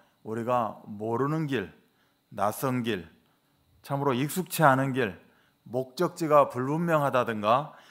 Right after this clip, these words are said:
불확실한 그런 길을 갈 때 우리의 발걸음은 무겁게 느껴집니다. 또 내 자유의지로, 자유로 선택된 것이 아니고 누구의 명령에 따라 억지로 걸어갈 때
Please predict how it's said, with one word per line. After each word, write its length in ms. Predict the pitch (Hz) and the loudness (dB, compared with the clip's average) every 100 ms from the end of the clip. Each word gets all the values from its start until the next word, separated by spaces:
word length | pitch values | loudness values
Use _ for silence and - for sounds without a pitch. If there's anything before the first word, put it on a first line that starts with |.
| - _ | -20 _
불확실한 960 | - 135 165 165 190 190 185 170 143 117 | -4 6 6 6 0 0 -2 -4 -6 -6
그런 340 | 147 151 131 | -2 -2 -2
길을 240 | 120 135 131 | -4 -2 0
갈 240 | 120 104 | 0 0
때 300 | 139 147 98 - - _ - | 2 2 2 -4 -20 _ -12
우리의 320 | 113 127 127 | -2 0 0
발걸음은 720 | 117 110 117 107 113 139 156 - | 0 0 0 0 -2 -4 -8 -12
무겁게 920 | 92 113 113 123 120 - 151 165 139 | -10 -6 -2 0 0 -2 -6 -6 -8
느껴집니다. 760 | 110 107 127 107 104 95 90 - _ - - - _ | -12 -4 -4 -4 -10 -12 -16 -18 _ -20 -20 -20 _
또 420 | 208 202 120 - - _ | 6 8 6 0 -20 _
내 360 | 107 151 180 180 | 4 6 6 4
자유의지로, 960 | - 135 156 196 175 151 160 156 113 | -2 4 6 6 4 2 2 2 2
자유로 560 | - - 135 160 175 165 | -2 0 2 4 2 0
선택된 640 | - 190 190 185 - 190 | -2 -4 -4 -6 -4 -2
것이 200 | 180 165 | -2 0
아니고 520 | 143 113 120 156 101 - - - _ | 0 0 -2 -2 -2 -8 -20 -20 _
누구의 500 | 107 135 165 190 175 113 | -8 -6 2 4 4 2
명령에 720 | 98 131 170 208 220 214 196 - | 2 4 6 4 2 2 0 6
따라 520 | 143 143 135 110 - | 8 8 6 4 -2
억지로 560 | 117 147 151 - 202 190 | 0 0 0 2 2 4
걸어갈 440 | 139 139 127 117 | 2 2 2 0
때 200 | 110 90 | -8 -10